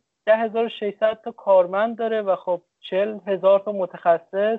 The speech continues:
در تیم پزشکی خودش و هزار و دویست تا مرکز پزشکی، چهار بیمارستان و بیست مرکز تخصصی پزشکی فعلاً تا دو هزار و بیست و یک ثبت کرده از خودش. و خب عملکردشون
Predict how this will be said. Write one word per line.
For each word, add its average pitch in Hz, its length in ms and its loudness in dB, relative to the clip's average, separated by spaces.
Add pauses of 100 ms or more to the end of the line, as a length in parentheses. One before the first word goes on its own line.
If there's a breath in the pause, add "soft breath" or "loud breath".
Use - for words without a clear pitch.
(140)
در 180 180 6
تیم 220 280 -10
پزشکی 214 440 -12
خودش 214 360 -8
و 175 240 2 (360)
هزار 190 280 0
و 220 60 -6
دویست 190 380 -10
تا 208 280 6
مرکز 185 420 2
پزشکی، 214 680 -8
چهار 196 380 4
بیمارستان 170 720 -4
و 170 260 4 (200)
بیست 208 240 -12
مرکز 180 320 0 (140)
تخصصی 175 600 -6
پزشکی 170 480 -8
فعلاً 180 380 2
تا 180 240 0 (120)
دو 180 60 -2
هزار 165 300 4
و 160 40 -4
بیست 160 260 -14
و 165 40 -4
یک 185 220 0 (160)
ثبت 190 300 4
کرده 170 260 4
از 160 100 6
خودش. 175 500 -4 (120)
و 202 60 0
خب 220 220 0 (300)
عملکردشون 247 1080 -4